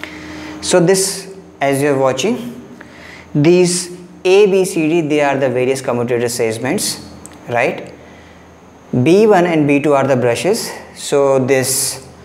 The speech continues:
this particular element that you are seeing here, this is the brush, right?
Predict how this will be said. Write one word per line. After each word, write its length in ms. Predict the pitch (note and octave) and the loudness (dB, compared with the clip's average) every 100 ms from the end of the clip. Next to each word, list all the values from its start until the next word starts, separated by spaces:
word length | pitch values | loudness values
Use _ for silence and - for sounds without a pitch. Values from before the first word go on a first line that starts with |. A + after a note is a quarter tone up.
| - - - | -20 -20 -8
this 280 | C#3+ G3+ G3 | 2 2 2
particular 600 | E3 C#3+ D3+ D3 C3+ B2+ | -2 0 0 0 0 2
element 460 | B2 A#2 C3 B2+ | 2 0 -2 -2
that 180 | A#2+ A2+ | -2 0
you 60 | A#2+ | -2
are 60 | |
seeing 300 | A2+ D3+ D#3+ | -2 0 0
here, 220 | C#3 C3 B2+ | 2 0 0
this 220 | A#2 A#2 | -2 -2
is 160 | A2+ | -2
the 100 | A#2+ | -2
brush, 560 | A2+ B2 A#2 B2 - - - - - | 0 2 2 0 -4 -8 -16 -20 -16
right? 440 | C3 B2+ F3+ - | -4 -2 -2 -4